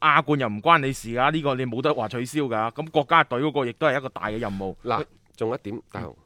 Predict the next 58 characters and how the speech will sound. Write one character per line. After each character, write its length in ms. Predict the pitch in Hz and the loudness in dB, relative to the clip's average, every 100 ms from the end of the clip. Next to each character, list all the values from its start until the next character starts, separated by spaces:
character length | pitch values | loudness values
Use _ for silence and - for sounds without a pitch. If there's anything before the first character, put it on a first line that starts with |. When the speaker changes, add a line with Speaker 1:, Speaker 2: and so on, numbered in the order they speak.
| - | -12
Speaker 2:
好 80 | 117 | -10
簡 180 | 110 | -8
單 160 | 107 104 | -8 -12
嘅 80 | 92 | -12
啫。 60 | 92 | -8
Speaker 1:
嗯。 260 | 131 117 92 _ - _ _ _ _ _ _ | -6 -6 -8 _ -20 _ _ _ _ _ _
Speaker 2:
如 300 | 143 143 147 | -6 -2 0
果 340 | 151 240 185 165 | 4 4 6 6
按 120 | 170 | 4
照 140 | 165 160 | 2 -2
而 240 | 135 98 98 | -4 -10 -6
家 280 | 165 175 170 - | 2 2 2 -4
中 280 | - 190 196 | 2 2 2
超 240 | - 190 | 0 -2
分 200 | 180 180 165 | 0 0 2
A、 160 | 160 | 0
B 160 | 143 160 | 0 0
兩 140 | 117 | 0
個 80 | 104 | -2
組， 240 | 95 95 - _ | -4 -8 -10 _
Speaker 1:
嗯。 300 | 123 110 104 | -8 -6 -6
Speaker 2:
係 100 | 123 | 0
咪？ 160 | 135 180 - _ _ _ _ _ | 2 2 -4 _ _ _ _ _
好 120 | - 208 | 4 4
啦， 100 | - _ _ | 4 _ _
噉 340 | 185 247 160 127 | 2 2 0 -2
然 120 | 131 | -2
之 180 | - 214 | 4 4
後 220 | 143 139 | 4 -2
呢， 140 | 180 170 _ - _ _ | -6 -10 _ -20 _ _
就 220 | 139 123 - | 0 0 -4
前 280 | - 113 | -6 -4
四 180 | 113 156 | 2 2
名 200 | 147 92 | 2 -2
就 100 | 87 - - | -8 -16 -12
奪 100 | 113 | -10
冠 240 | 131 120 | -6 -4
組， 220 | 110 123 - | -4 -6 -6
Speaker 1:
係 180 | - 135 | -2 0
啊。 120 | 190 226 | 0 -2
Speaker 2:
後 300 | 123 139 139 | 0 2 2
四 160 | 156 147 | 4 2
名 180 | 101 | 2
就 80 | 90 | -4
保 100 | 92 | -6
級 80 | 117 | -6
組。 80 | 143 | -4
Speaker 1:
保 140 | 120 127 | -4 -4
級 80 | |
組， 80 | 151 | -4
Speaker 2:
嗱， 180 | 131 110 | -2 0
我 100 | 120 | 0
同 100 | 107 104 | 0 -4
你 60 | |
講 220 | 95 87 | -4 -4
啊， 40 | 110 | -4
Speaker 1:
係。 20 | |
嗯。 200 | 123 104 | -6 -8